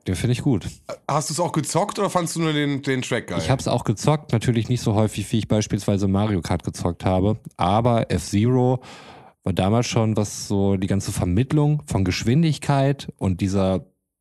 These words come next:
Speaker 1: was wir als drei D verstanden haben, fand ich, äh, bahnbrechend seinerzeit. Also sowas, ich meine, später gab's ja irgendwann Wipeout für die Playstation und so, das hat das ganze Ding dann nochmal auf ein anderes Level genommen.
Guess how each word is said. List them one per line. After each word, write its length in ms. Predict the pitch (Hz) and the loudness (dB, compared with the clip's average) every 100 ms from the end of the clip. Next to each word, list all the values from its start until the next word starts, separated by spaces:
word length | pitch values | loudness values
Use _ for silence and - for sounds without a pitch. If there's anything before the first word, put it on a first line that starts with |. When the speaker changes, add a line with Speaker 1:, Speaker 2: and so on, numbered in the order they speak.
| _ | _
Speaker 1:
was 180 | 95 - | -6 -2
wir 80 | 90 | -2
als 160 | 85 - | -2 -4
drei 200 | - 87 | -2 0
D 160 | 107 | 0
verstanden 580 | 131 131 - 127 120 117 | 2 0 0 0 0 2
haben, 440 | 113 113 113 113 110 | 2 2 0 -2 -4
fand 420 | - 107 98 92 | -4 0 2 2
ich, 280 | 87 82 95 | 0 0 0
äh, 260 | 87 87 80 - | 0 0 -2 -2
bahnbrechend 640 | 95 110 123 85 78 80 | 0 2 0 -2 -4 -4
seinerzeit. 680 | - 76 76 73 - 69 - - - _ _ | -4 -2 -4 -4 -6 -6 -8 -16 -20 _ _
Also 200 | - 90 | -4 -2
sowas, 380 | 92 101 110 - | 0 2 2 2
ich 160 | 101 101 | 0 2
meine, 140 | 104 | 2
später 280 | 92 123 113 | 2 2 2
gab's 160 | 107 - | 2 2
ja 60 | |
irgendwann 280 | 107 101 98 | 2 2 4
Wipeout 440 | 101 120 113 120 117 | 4 2 2 2 2
für 100 | 104 | 0
die 60 | |
Playstation 600 | - 113 127 117 113 104 | 2 2 2 2 2 2
und 120 | 113 104 | 0 2
so, 100 | 110 | 2
das 160 | 104 | 2
hat 80 | 104 | 0
das 100 | 98 | 0
ganze 260 | 107 104 98 | 0 0 0
Ding 140 | 104 | 2
dann 120 | 104 | 2
nochmal 240 | 101 101 98 | 2 4 2
auf 60 | |
ein 60 | 104 | 2
anderes 360 | 92 101 98 - | 2 2 0 2
Level 240 | 117 139 | 2 4
genommen. 340 | 123 120 120 | 2 2 2